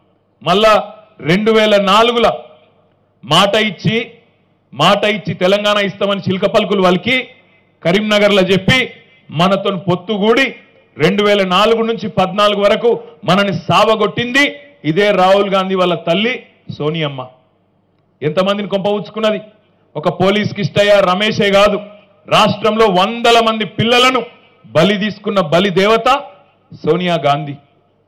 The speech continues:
ఢిల్లీ అహంకారం మాకు కొత్త కాదు, ఢిల్లీ దొరలతో కొట్లాడుడు మాకు కొత్త కాదు. ఆనాడు నెహ్రూతో కొట్లాడినాం,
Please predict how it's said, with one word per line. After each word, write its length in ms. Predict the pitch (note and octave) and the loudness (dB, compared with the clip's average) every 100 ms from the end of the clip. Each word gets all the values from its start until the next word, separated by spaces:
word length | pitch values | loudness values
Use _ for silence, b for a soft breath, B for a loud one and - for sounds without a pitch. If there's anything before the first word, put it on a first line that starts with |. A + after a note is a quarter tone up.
| _ _ - | _ _ -8
ఢిల్లీ 300 | C#3+ F3+ G3 | -2 0 2
అహంకారం 600 | E3 F#3 F#3+ G3 G3 G3 | 2 0 -2 0 0 0
మాకు 180 | F3+ - | -4 -4
కొత్త 240 | E3+ F#3+ | -4 0
కాదు, 320 | F#3+ G3+ G3 - - _ - | 4 2 2 -8 -20 _ -6
ఢిల్లీ 280 | D3+ G#3 G3+ | -2 0 2
దొరలతో 420 | F#3 G3+ G#3 G#3 | 2 2 0 -2
కొట్లాడుడు 500 | G3+ G3 G#3 G3+ G3 | -2 -2 2 0 0
మాకు 200 | F#3 E3+ | -4 -4
కొత్త 240 | F3 F3 | -4 0
కాదు. 220 | F3 E3+ - - _ _ _ _ - | 2 2 0 -14 _ _ _ _ -4
ఆనాడు 600 | D#3+ F#3+ G#3+ A#3 A3+ - - - _ _ _ _ C#3+ | -2 2 4 4 4 0 -18 -20 _ _ _ _ 0
నెహ్రూతో 440 | F#3 A3+ A3+ A3+ | 2 2 2 0
కొట్లాడినాం, 600 | A3+ G#3+ A3 A3 A3 F#3+ | 0 0 2 2 0 -4